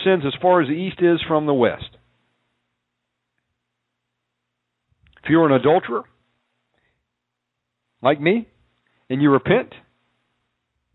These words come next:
the Lord will forgive you. You don't go out and do it again, though.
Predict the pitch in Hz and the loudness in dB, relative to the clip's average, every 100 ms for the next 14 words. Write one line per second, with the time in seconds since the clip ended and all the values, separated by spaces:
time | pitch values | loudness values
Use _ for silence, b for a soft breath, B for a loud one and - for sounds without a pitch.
0 | _ _ _ _ _ _ _ _ _ _ | _ _ _ _ _ _ _ _ _ _
1 | 123 156 226 214 202 180 147 226 175 104 | -2 0 2 2 0 -2 -2 -2 -2 -8
2 | - - _ _ _ - 131 185 151 170 | -12 -20 _ _ _ -8 -2 0 2 2
3 | 160 139 165 131 160 294 233 269 | 2 2 0 2 -2 -2 -2 -4